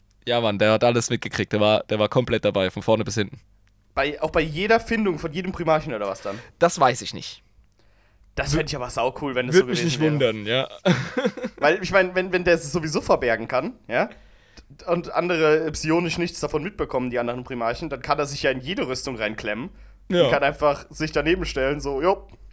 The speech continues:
Speaker 2: mhm.
Speaker 1: Ja.
Speaker 2: Ich bin einfach ein ganz normaler Space Marine, beachtet mich gar nicht. Mhm.
Speaker 1: Da gibt's halt auch so, ah, das funktioniert so gut mit der Alpha Legion einfach. Also, zunächst muss man sagen,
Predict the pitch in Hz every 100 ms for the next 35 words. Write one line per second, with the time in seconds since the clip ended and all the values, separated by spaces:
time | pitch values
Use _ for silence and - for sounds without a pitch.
0 | - 151 208 220 - _ - - 147 156
1 | 147 127 127 123 143 - 151 190 196 196
2 | 190 165 170 175 180 - - 151 151 151
3 | 151 151 147 156 - - 233 180 196 -
4 | - _ _ 139 131 156 - 175 165 156
5 | - - 156 156 - 156 151 151 - -
6 | 143 143 143 - - 170 - 170 202 -
7 | 143 170 220 185 147 110 180 165 123 110
8 | 117 101 101 113 82 - _ _ _ _
9 | 127 131 135 - _ _ _ _ _ _
10 | _ _ _ - - 151 165 196 185 165
11 | 160 156 156 156 156 156